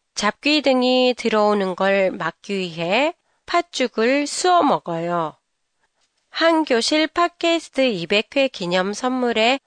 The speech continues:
응모해주신 분들께 감사 말씀을 드립니다. 앞으로도 시청자분의 한국어 공부에 도움이 될 만한 내용, 그리고 재미있고 유익한 내용으로 여러분을 찾아뵙겠습니다.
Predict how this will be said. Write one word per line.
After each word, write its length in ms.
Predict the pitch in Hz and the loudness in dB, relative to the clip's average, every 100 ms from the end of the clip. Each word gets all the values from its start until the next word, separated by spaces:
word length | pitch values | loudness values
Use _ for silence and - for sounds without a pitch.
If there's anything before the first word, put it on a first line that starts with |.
| - | -4
응모해주신 1120 | 262 294 302 285 226 185 175 170 202 208 208 - | 0 2 2 2 -2 -6 -6 -6 -4 -4 -4 -6
분들께 680 | 180 165 170 151 - 247 285 _ _ - | -8 -8 -12 -10 -2 -2 -2 _ _ -4
감사 440 | 196 220 285 269 | -2 0 0 2
말씀을 480 | 240 202 - 214 247 | 2 0 -2 -2 -2
드립니다. 800 | 240 220 208 160 175 175 156 _ _ _ _ _ - | -2 -4 -6 -6 -4 -4 -6 _ _ _ _ _ -6
앞으로도 760 | 185 - 294 294 294 302 311 | -6 -2 0 0 2 2 2
시청자분의 1040 | - - 381 349 311 277 226 202 202 208 - _ _ - | -2 0 2 2 2 0 0 0 0 0 -4 _ _ -10
한국어 520 | 254 277 269 233 220 | -2 -2 -2 -2 -2
공부에 720 | - 160 165 180 185 196 196 - | -2 -4 -4 -2 0 0 0 -2
도움이 540 | 202 190 190 190 196 - | 0 0 -2 -4 -4 -4
될 220 | 180 175 | -4 -4
만한 440 | 180 175 180 175 | -2 -2 -2 -4
내용, 440 | 156 160 170 269 339 _ _ _ _ | -6 -6 -2 -2 -4 _ _ _ _
그리고 640 | - 262 294 302 311 311 | -8 -4 -2 0 2 2
재미있고 800 | 311 254 240 277 269 - 262 254 | 2 2 2 2 0 -2 0 0
유익한 580 | 208 226 226 - 262 254 | 2 0 -2 -2 -2 0
내용으로 720 | 185 185 170 170 196 262 311 _ _ - | -2 -2 -2 -4 0 0 -2 _ _ -6
여러분을 760 | 180 196 202 180 175 196 220 240 | -2 2 0 0 -2 -2 0 -4
찾아뵙겠습니다. 1300 | - 302 311 294 - 302 - 208 175 160 175 170 170 | -4 -2 -2 -4 -6 -6 -6 -10 -10 -10 -12 -12 -16